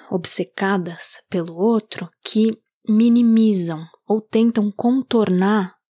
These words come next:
os problemas da, da pessoa amada e da relação. "Ah, ele bebe bastante, isso me aflige, mas eu sei que ele vai parar. Ah, ele passa muitas horas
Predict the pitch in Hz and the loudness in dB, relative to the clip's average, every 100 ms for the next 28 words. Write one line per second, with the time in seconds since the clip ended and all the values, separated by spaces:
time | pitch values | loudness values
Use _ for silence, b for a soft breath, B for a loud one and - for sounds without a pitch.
0 | - 196 - 175 185 214 196 175 165 - | -8 -6 -4 0 2 2 2 -2 -8 -10
1 | 170 185 175 - 160 - 202 226 190 170 | -14 -8 -8 -6 -6 -2 0 0 -2 -6
2 | - 160 165 214 214 180 B B B B | -10 -8 -2 0 0 -2 B B B B
3 | - 233 247 233 226 233 - 175 - _ | -2 0 2 2 0 -2 -4 -6 -8 _
4 | _ _ _ _ _ _ _ _ _ _ | _ _ _ _ _ _ _ _ _ _
5 | - 233 220 208 220 269 247 220 - 214 | -2 2 2 2 2 0 0 -4 -2 2
6 | 226 233 - 190 196 - 190 185 190 190 | 2 0 -2 -2 -2 -4 -4 -2 0 0
7 | - 185 185 185 196 240 - _ 226 233 | 0 0 2 2 0 -2 -6 _ -2 0
8 | 262 277 277 196 170 160 160 - - _ | 0 -2 0 0 -2 -4 -8 -12 -18 _
9 | _ _ _ _ B B B B B 226 | _ _ _ _ B B B B B -2
10 | 202 185 233 240 226 226 285 254 196 185 | 0 0 0 2 2 2 2 0 2 0
11 | 175 156 | -2 -4